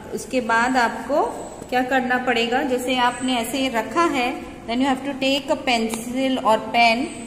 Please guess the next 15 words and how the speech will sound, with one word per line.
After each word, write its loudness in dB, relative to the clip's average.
then -2
you 2
have -6
to 0
mark 2
like -4
this, -8
you -6
know। -4
ये -2
देखिए, -8
इस -12
तरह -2
से -6
ये -4